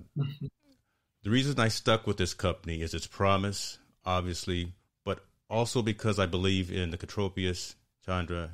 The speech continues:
Speaker 2: and Roberts when they say they are led by empathy and humanitarianism, ma-, humanitarianism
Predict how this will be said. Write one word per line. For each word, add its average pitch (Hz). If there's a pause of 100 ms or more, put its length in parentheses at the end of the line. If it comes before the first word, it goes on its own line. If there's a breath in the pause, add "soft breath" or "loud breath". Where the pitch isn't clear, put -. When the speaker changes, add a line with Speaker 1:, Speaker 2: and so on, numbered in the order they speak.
Speaker 2:
and 80
Roberts 80 (340 soft breath)
when 90
they 90
say 92
they 87
are 80
led 98
by 113
empathy 95
and 85
humanitarianism, 87 (320)
ma-, 90
humanitarianism 101